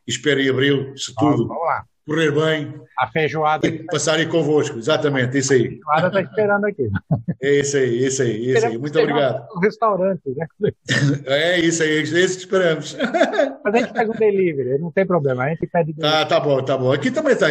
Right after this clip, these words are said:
Speaker 1: também tá tendo aí. Agora sabe o que é que você não tem aqui?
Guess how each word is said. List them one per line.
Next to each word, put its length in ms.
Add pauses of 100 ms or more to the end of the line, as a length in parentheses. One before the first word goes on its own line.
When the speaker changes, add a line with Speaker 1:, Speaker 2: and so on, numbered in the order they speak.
Speaker 1:
também 260
tá 180
tendo 200
aí. 120
Agora 200
sabe 140
o 20
que 60
é 40
que 40
você 180
não 120
tem 160
aqui? 420